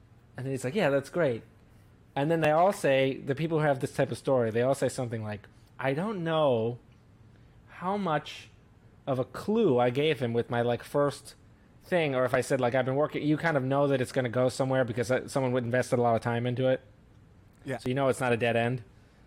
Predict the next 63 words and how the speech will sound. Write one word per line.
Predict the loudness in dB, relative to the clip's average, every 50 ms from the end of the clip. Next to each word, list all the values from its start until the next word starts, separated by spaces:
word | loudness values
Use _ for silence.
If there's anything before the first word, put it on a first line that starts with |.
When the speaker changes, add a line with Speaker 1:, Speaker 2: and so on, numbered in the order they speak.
| _ -20 -20 -20 -20 -20 _ -20
Speaker 1:
So | -12 -8 -4
they're | 0 0
like, | 0 0 -2
"I | -6
don't | -6 -6 -6
know | -6 -6
how | -6 -6
big | -4 -4 -4 -4
of | -4
a | -6
clue | -8 -8 -8 -6 -4 -2
that | -2 -2 -4 -4
was, | -4 -6 -6 -6 -8 -10 -12 -16 -20 -20 -20 -20 -20 -20 -20 -20 -20 -20 -20 -8 -2
but | -2 0 0
he, | 2 0 2
like, | 2 2 2 0 -2 -10 -16
worked | -6 -2 -2 -2 0 0
out, | 0 0 0 0
uh, | -2 -4 -6 -10 -20 -20 -20 -20 -20 -10 -10
the | -10
stuff | -4 -2 -4 -4 -2
that | -4 -6
I | -4
was | -6 -6
doing." | -8 -8 -6 -6 -6 -8 -10 -12 -16 -20 _ -12
<laughs> | -12 -12 -12 -18 -20 -20 -20 -20 -16 -14 -12 -12 -12 -12 -12 -2 -2
Speaker 2:
But | 0 0
Speaker 1:
And | 2 2
then | 4
he | 4 4
Speaker 2:
he, | 2
Speaker 1:
just, | 2 0 2
Speaker 2:
he | 4
Speaker 1:
like, | 4 4
Speaker 2:
talks | 4 4 4
Speaker 1:
left | 4 4 4 4
the | 4 4
Speaker 2:
about | 4 4
this | 4 6
Speaker 1:
bar | 6 6 6 4 2
and | 0 0
did | -2 -2 -2
something | -2 -4 -2 -2
else. | -2 -2 -4 -6 -8 -10 -12 -10 -8 -10 -10
<laughs> | -10 -16 -16 -6
Speaker 2:
Yeah, | -4 -4 -2
but | 0 -2 -2
he | -2 -6
talks | 0 2 2 2 2 0 -4
about | 0 0 0 2
this | 2 -2 -2 -2
in | -4 -2
the | -2 -2
book, | 0 0 -2 0 0
though. | 0 0 0
He | -2 -4
says | -4 -2 -4 -4
that | -2 -2 -4 -4 -4 -6
a |
Speaker 1:
Mm. | -8 -6 -6
Speaker 2:
lot | -4 -4 -4 -4
of | -6 -8
times | -10 -8 -4 -2 0 0 0 0 -2 -4